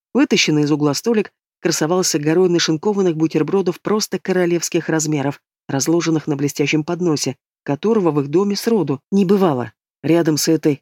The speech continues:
джамалунгмой распластался на пол стола пышно румяный, с виду будто только что покинувший печь пирог, порезанный крупными кусками. Судя по аромату, вклинившемуся в шоколадный дух, заполнивший уже всю квартиру, пирог был с капустой.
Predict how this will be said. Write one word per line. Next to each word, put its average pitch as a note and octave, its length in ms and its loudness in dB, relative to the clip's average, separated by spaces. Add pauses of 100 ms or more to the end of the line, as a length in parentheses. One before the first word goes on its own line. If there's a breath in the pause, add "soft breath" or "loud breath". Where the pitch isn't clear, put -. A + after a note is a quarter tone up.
джамалунгмой D#3 840 0 (340)
распластался D#3+ 680 -4
на D3 120 -2
пол D3 160 -4
стола C#3 360 -4
пышно D3+ 420 -2
румяный, D3 460 0
с - 120 -4
виду E3+ 240 0
будто E3 320 -6
только G#3 340 -2
что - 160 -4
покинувший D3 540 -2
печь - 280 -2
пирог, G3 400 0 (220)
порезанный D3+ 480 2
крупными C#3+ 380 -2
кусками. A#2+ 520 -6 (600)
Судя A3 240 2
по F3+ 140 2
аромату, F#3 360 0
вклинившемуся D3 720 -2
в - 40 -12
шоколадный C3+ 460 -2
дух, G#3 280 -2 (220)
заполнивший D#3 640 -2
уже D#3 180 0
всю - 160 -4
квартиру, C#3+ 520 -2 (300)
пирог G#3+ 240 0
был G3+ 260 0
с - 100 -10
капустой. D#3 600 -4